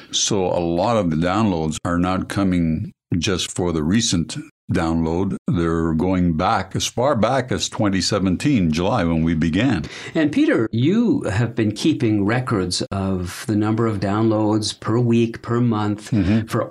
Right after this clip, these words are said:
Speaker 2: all of the hundred fifty-three podcasts we've done so far.
Speaker 1: Mm-hmm.
Speaker 2: And you've kept tallies upon which podcasts are the most popular and have
Speaker 1: Yep.
Speaker 2: downloaded the most.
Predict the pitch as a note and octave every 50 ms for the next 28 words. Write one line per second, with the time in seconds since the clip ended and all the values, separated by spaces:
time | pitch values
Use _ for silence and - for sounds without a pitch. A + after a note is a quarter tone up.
0 | - - A#2 B2+ D3 D3+ A#2+ A2+ G2+ A#2+ B2+ B2+ B2+ B2 - - B2+ B2 A#2 -
1 | - B2 A2 G#2+ - A2+ A#2 A#2+ A#2+ - A2+ G#2 F#2+ F#2+ - - - G2+ G2 F#2
2 | G2 G#2 G2+ B2 C3+ B2+ - G#2+ F2 - - F#2 F2 F2 F#2+ A#2 B2+ - - A#2+
3 | E2+ D#2+ F2+ G2+ B2 - - - - A#2 A2+ A#2 A2+ A2+ A2+ A2+ A2+ A2 A2 G#2+
4 | - - - - C#3 A#2 - - - F3+ F3 F3 - - B2+ - - - - -
5 | E3 E3+ F3 F3 D3+ C3 B2 B2+ A2+ - - A2+ G#2+ A2 A2+ A#2 C#3 C#3+ - -
6 | - - C#3+ C3+ B2+ B2+ - C3 C3 B2 B2 A#2+ - - B2 A2 G#2+ G2+ G#2+ A2+
7 | B2+ B2 B2 - - - B2+ B2 B2+ B2+ - C3 B2 B2 B2 B2+ C3 B2 A2 F#2+
8 | - A#2+ A#2+ A#2 A#2 C#3+ C#3+ D#3 D3 D3 B2+ A2+ F#2+ F#2+ A2+ - - -